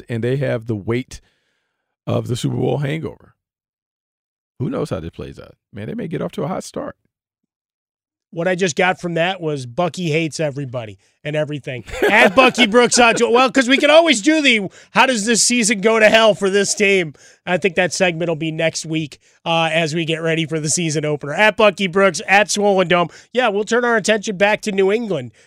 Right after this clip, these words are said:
Speaker 2: because, as Bucky alluded to, with a sarcasm bucket directly under his mouth, uh,
Speaker 1: Sarcasm?
Speaker 2: everything, everything is wrong in New England, and nobody knows how to coach football anymore.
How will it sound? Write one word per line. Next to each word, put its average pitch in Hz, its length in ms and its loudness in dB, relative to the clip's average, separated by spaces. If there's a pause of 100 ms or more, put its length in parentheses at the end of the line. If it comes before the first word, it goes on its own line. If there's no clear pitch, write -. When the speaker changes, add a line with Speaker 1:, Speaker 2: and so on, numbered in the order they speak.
Speaker 2:
because, 190 340 -2
as 196 220 0
Bucky 190 500 -2
alluded 190 460 -2
to, 190 200 -2
with 180 280 -6
a 147 240 -4
sarcasm 165 800 -4
bucket 156 420 -4
directly 160 560 -8
under 165 280 -8
his 147 200 -8
mouth, 156 400 -8 (300)
uh, - 40 -20
Speaker 1:
Sarcasm? 196 640 4
Speaker 2:
everything, 220 440 6 (200)
everything 262 580 4
is 190 180 2
wrong 302 400 8
in 208 100 2
New 208 180 6
England, 233 540 0 (720)
and 180 160 -4
nobody 247 320 6
knows 220 220 2
how 233 140 4
to 220 60 0
coach 208 300 -2
football 180 460 -4
anymore. 160 420 -6